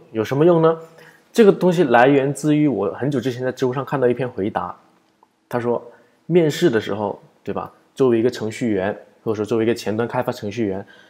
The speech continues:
你在面试的时候需要具备什么样的知识？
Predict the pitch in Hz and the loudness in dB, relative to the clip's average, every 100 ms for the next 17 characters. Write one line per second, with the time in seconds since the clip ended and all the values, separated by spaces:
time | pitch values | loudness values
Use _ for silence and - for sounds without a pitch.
0 | _ - 120 117 175 165 175 156 196 113 | _ -2 0 2 2 4 2 2 2 2
1 | 104 104 107 - - _ _ - 143 139 | 0 -2 -2 -4 -12 _ _ 0 2 2
2 | 143 156 139 - 113 123 104 135 143 - | 2 0 0 -2 -2 -2 -2 -2 -2 -4
3 | - | -12